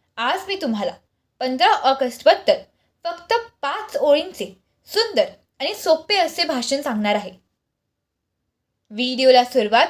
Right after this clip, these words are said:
करण्याआधी जर तुम्ही माझ्या चॅनलवर नवीन असाल किंवा अजून माझ्या चॅनलला सबस्क्राईब केलं नसेल तर प्लीज सबस्क्राईब करा आणि बेल आयकॉन दाबायलाही विसरू नका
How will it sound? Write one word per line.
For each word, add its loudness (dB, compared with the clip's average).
करण्याआधी 0
जर 6
तुम्ही -6
माझ्या 4
चॅनलवर 4
नवीन 0
असाल -2
किंवा 4
अजून -4
माझ्या 4
चॅनलला 4
सबस्क्राईब 0
केलं 2
नसेल 0
तर -10
प्लीज 4
सबस्क्राईब 2
करा 2
आणि 0
बेल 6
आयकॉन 2
दाबायलाही 0
विसरू 0
नका 2